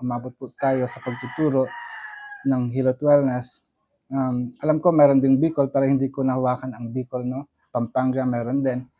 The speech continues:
Na halos buong Pilipinas ay merong manghihilot or Hilot Wellness M C two. Ang naging problema lang dito is sobrang daming manghihilot. So, kumonti rin ang opportunity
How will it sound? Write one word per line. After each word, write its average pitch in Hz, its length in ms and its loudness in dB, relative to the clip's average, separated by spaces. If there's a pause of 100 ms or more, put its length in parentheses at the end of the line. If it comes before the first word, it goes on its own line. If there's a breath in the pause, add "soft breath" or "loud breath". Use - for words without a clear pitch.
(480 soft breath)
Na 131 160 -4
halos 165 320 -4
buong 151 340 -2
Pilipinas 139 720 0
ay 139 80 0
merong 139 260 2
manghihilot 123 800 0
or 123 160 -2
Hilot 131 240 -2
Wellness 120 400 -4
M - 160 -16
C - 160 -18
two. 160 180 -4 (600 soft breath)
Ang 135 160 4
naging 175 240 0
problema 180 400 4
lang 180 240 2
dito 139 480 2 (240)
is 139 180 -2
sobrang 185 540 6
daming 156 380 4
manghihilot. 151 500 0 (1000 soft breath)
So, - 160 -6
kumonti 151 560 2
rin 151 160 0
ang 135 100 -2
opportunity 139 840 -2